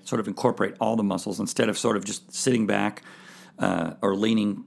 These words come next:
forward or whatever and just using my arms only. Then my arms would probably get tired. But it's a matter of just kind of having your whole body in tune and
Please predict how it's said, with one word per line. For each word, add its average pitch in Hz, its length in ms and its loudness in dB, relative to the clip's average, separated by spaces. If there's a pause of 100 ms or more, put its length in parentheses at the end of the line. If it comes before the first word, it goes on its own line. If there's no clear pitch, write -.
forward 101 400 2
or 98 60 0
whatever 98 440 0
and 95 240 -2
just - 520 -4
using 107 280 0
my 92 80 0
arms 98 380 0
only. 92 340 -2
Then 98 120 -2
my 98 80 2
arms 104 300 0
would 95 100 -4
probably 90 320 -4
get - 180 -8
tired. 87 320 -6 (600)
But 104 400 -2
it's - 200 -6
a 98 200 0
matter 127 400 0
of 104 140 -2
just - 200 -6
kind 107 180 -4
of 98 160 -6
having 104 360 -2
your 101 100 -2
whole 107 160 -2
body 98 340 -2
in 95 120 -2
tune 101 420 -2 (440)
and 92 420 -2